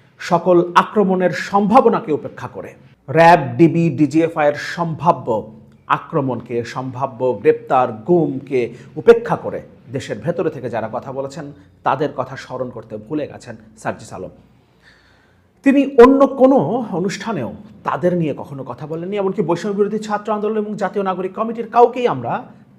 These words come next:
তাদের প্রতি কৃতজ্ঞতা প্রকাশ করতে কখনো দেখিনি। এবার আমি উদাহরণ দিই, ডাক্তার জাহিদুর রহমান, মাসুদ কামাল, আরও অনেকে আছেন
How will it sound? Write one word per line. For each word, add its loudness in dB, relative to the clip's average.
তাদের 6
প্রতি -2
কৃতজ্ঞতা -6
প্রকাশ -8
করতে -14
কখনো -16
দেখিনি। -16
এবার -2
আমি 4
উদাহরণ 4
দিই, -2
ডাক্তার 6
জাহিদুর 6
রহমান, -2
মাসুদ -2
কামাল, -6
আরও 4
অনেকে 0
আছেন -10